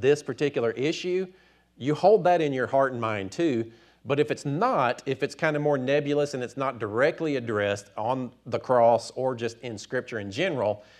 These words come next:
then it's a matter of wisdom. Then it's a matter, a matter of following God into Him leading you into the best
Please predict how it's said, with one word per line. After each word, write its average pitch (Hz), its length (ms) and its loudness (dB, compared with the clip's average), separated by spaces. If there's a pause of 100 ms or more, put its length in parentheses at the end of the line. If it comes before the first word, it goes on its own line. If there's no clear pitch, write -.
(120)
then 170 120 0
it's 202 140 -4
a 151 40 -2
matter 139 280 0
of 101 100 -2
wisdom. 92 520 -4 (580)
Then 175 140 0
it's 185 120 -4
a 170 40 -4
matter, 151 420 0 (180)
a 127 80 0
matter 127 380 0
of 107 160 -2 (220)
following 135 640 4
God 120 340 0
into 107 540 -6 (240)
Him 135 260 -2
leading 120 320 -2
you 107 160 -2
into 107 240 -6
the 101 80 -8
best 98 460 -6